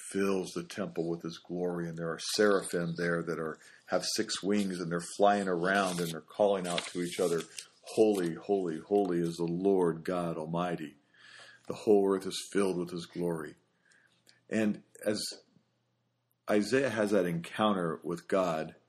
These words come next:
he hears God ask a question in verse eight,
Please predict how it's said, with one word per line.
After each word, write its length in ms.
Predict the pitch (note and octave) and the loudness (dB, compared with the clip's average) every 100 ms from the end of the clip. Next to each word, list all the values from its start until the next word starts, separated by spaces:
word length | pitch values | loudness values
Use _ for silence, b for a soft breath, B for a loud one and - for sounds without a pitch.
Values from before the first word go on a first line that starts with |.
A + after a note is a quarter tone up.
| b b b b b b b _ | b b b b b b b _
he 360 | - A2 G#2+ - _ _ | -2 -2 -2 -6 _ _
hears 340 | _ D3 D#3 G2+ | _ 2 2 2
God 280 | A#2+ A#2+ G2+ | -2 -2 -2
ask 260 | G2+ - | -4 -6
a 60 | E2+ | -8
question 460 | - G#2+ - E2+ | -2 -4 -2 -6
in 100 | E2 | -6
verse 260 | E2 E2+ - | -4 -4 -2
eight, 240 | F2 C#2 | -2 -2